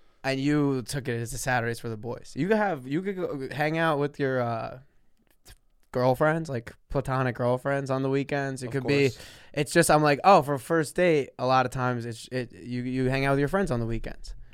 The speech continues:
Speaker 2: Yeah, yeah, okay.
Speaker 1: Like, you're
Speaker 2: Okay.
Speaker 1: gonna give a stranger a weekend slot? That's
Speaker 2: Anyways.
Speaker 1: a big, uh, that's a big move, like, giving a stranger a weekend slot.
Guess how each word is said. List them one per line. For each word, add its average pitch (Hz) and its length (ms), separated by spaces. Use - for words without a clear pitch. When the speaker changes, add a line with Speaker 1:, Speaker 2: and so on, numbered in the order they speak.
Speaker 2:
Yeah, 139 200
yeah, 196 240
okay. 165 200
Speaker 1:
Like, 127 160
you're 135 80
Speaker 2:
Okay. 143 80
Speaker 1:
gonna 135 100
give 123 140
a 120 40
stranger 123 840
a 123 80
weekend 131 420
slot? 185 380
That's 139 220
Speaker 2:
Anyways. 151 400
Speaker 1:
a - 20
big, 147 80
uh, 143 140
that's 151 200
a 175 80
big 180 280
move, 214 280
like, 139 140
giving 151 220
a 143 60
stranger 165 400
a 165 60
weekend 160 360
slot. - 280